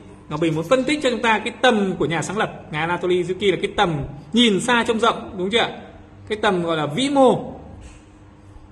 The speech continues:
Ở đây là cái tầm, ở đây là để thể hiện qua cái điều là gì? Ngài đã chuyển, đó, cái khu trung tâm công nghệ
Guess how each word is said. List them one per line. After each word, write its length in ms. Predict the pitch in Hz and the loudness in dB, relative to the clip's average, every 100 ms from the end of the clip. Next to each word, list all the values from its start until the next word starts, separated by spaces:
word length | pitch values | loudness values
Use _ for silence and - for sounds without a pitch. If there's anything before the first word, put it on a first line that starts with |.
| - | -6
Ở 100 | 180 | 2
đây 120 | 226 | 4
là 60 | 233 | 4
cái 100 | 226 | 2
tầm, 300 | 233 214 175 | 4 4 2
ở 120 | 139 | 0
đây 160 | 185 202 | 0 2
là 100 | 165 | 0
để 120 | 139 - | -2 0
thể 100 | 143 | 2
hiện 160 | 190 180 | 2 2
qua 160 | 196 | 2
cái 80 | 190 | 4
điều 200 | 202 156 | 4 4
là 60 | 139 | 2
gì? 160 | 147 143 - - - - - | -4 -8 -16 -20 -20 -20 -6
Ngài 240 | 196 196 175 | 0 2 2
đã 80 | |
chuyển, 580 | 233 254 220 143 120 - - - | 2 6 8 6 0 -8 -16 -16
đó, 320 | 156 156 175 - - - - - - - - - | -6 -4 -4 -8 -20 -20 -20 -20 -20 -20 -20 -6
cái 120 | 220 - | -6 -2
khu 300 | 269 254 254 | 2 2 2
trung 240 | 269 247 | 0 2
tâm 240 | 262 240 | 2 2
công 180 | 233 233 | 0 0
nghệ 240 | 226 147 | 0 -2